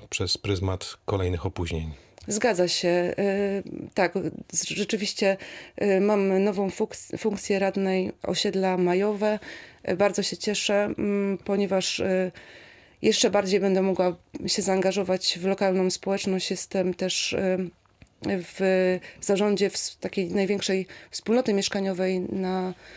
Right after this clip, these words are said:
Speaker 2: na osiedlu Majowym. Tutaj też już od wielu lat działam na rzecz, na rzecz naszej wspólnoty, teraz szerzej. Oczywiście będę się przyglądać, ponieważ, y, tam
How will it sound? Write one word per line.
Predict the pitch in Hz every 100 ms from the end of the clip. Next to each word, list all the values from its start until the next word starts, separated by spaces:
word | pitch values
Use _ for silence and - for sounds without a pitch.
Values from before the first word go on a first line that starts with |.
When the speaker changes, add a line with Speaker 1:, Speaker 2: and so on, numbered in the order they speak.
| - - 208
Speaker 2:
na |
osiedlu | 190 196 202 196
Majowym. | 190 190 196 196 190 196 196
Tutaj | - 185 185 180 190 - -
też | 190 -
już | 196 202
od | 170
wielu | 202 190
lat | 190 180 -
działam | 175 202 185 180 180
na | 180
rzecz, | 190 - - 196 185 - - - -
na | 202 190
rzecz | 196 - -
naszej | 190 185 190
wspólnoty, | - - 202 196 202 - 294 - - - -
teraz | 208 202 -
szerzej. | - 214 240 285 302 - - -
Oczywiście | - 226 220 -
będę | 214 208 202
się |
przyglądać, | 190 202 214 202 202
ponieważ, | 208 196 190 185 -
y, | - 196 185 190 - - -
tam | 202 202